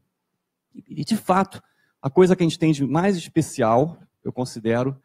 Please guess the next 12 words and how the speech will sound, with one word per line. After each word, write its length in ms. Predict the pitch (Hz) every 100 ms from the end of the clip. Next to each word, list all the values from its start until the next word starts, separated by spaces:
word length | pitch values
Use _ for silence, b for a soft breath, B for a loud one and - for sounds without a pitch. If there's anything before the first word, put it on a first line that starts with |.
| _ _ _ -
a, 1000 | 143 147 147 143 139 139 135 131 131 - _ _ _ _ _ _ _
a 100 | 135
pluma 260 | 135 165 143
do 60 |
Amazonas. 680 | 135 113 98 104 104 - - _ _ _ _ _ _ _ _ _ _ _ _ _ _ _ _ _ _ _ _ _ _ _ _ _
A 120 | 196 196
diversidade 600 | 226 277 - 220 214 202
marinha 380 | 190 165 170
brasileira 680 | 151 143 131 147 175 135 113
é 120 | 120
bastante 480 | 151 160 - 214 196
baixa. 680 | 127 127 123 - - 85